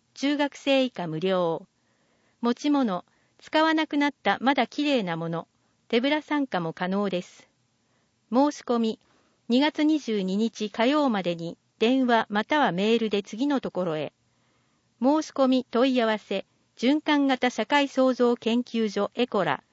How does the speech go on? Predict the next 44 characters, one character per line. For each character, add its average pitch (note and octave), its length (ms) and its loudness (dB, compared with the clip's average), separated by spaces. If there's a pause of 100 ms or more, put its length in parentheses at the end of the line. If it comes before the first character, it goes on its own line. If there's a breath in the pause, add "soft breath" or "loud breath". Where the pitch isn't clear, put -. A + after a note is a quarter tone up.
(420)
電 A#3 260 2
話、 G#3 200 2 (340)
零 D4+ 240 4
九 C#4 320 -2
零 F#3 360 0 (300)
三 G3+ 320 0
九 D4 280 0
六 F3+ 260 -4
六 G3 380 -6 (240)
八 B3 340 -2
二 C#4+ 300 2
一 A3 260 -6
二。 F3 380 -4 (920)
メ B3 240 4
ー B3 40 2
ル、 A3 200 -4 (520 soft breath)
ジ A3 100 0
ェ D#4 160 4
イ D#4 120 0
ユ D4 160 2
ー C4 80 -4
エ B3+ 140 2
ヌ E3 300 -4
ケ A#3+ 100 2
ー C#4+ 400 2
エ - 40 2
ー - 40 -6
エ A#3+ 140 0
ヌ F3 200 -4 (200)
ド F#3+ 120 0
ッ G3 40 -6 (160)
ト G3+ 200 -2 (100)
エ G3 100 -2
ス - 180 -6
エ D4 140 2
ス - 160 -10
ケ G3 380 -2 (380)
ー - 60 0
ア - 40 4
ッ - 120 -2
ト D4 120 2
マ C#4+ 180 4
ー A#3+ 40 0
ク F3+ 300 -8